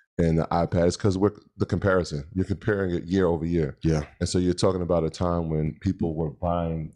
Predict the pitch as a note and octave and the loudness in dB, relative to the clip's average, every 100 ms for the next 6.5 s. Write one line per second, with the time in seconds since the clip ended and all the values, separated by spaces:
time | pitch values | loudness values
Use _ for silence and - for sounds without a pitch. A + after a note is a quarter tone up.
0 | - D#2+ F2+ G2 - F#2 G2 E2+ D#2+ E2 | -4 0 2 2 0 -2 0 2 2 0
1 | D#2 E2 D#2+ E2+ D#2 E2+ D#2 C2+ E2+ E2+ | 0 -2 0 0 0 0 0 0 -2 0
2 | E2+ D#2 - - _ _ E2+ D#2+ D2+ C2+ | -2 -4 -10 -20 _ _ 0 2 2 -2
3 | - _ _ _ _ _ - F#2+ F2+ E2+ | -4 _ _ _ _ _ 0 2 2 0
4 | D#2+ D#2+ F2 E2+ E2 E2+ E2 - - G2+ | 0 0 0 0 0 0 -2 -6 0 2
5 | F#2 D#2+ F#2+ F2 E2+ F2 - E2 D2+ D2+ | 2 0 -2 0 0 0 -2 -10 -10 -10
6 | D#2+ D#2+ - D#2+ | -6 -6 -2 -2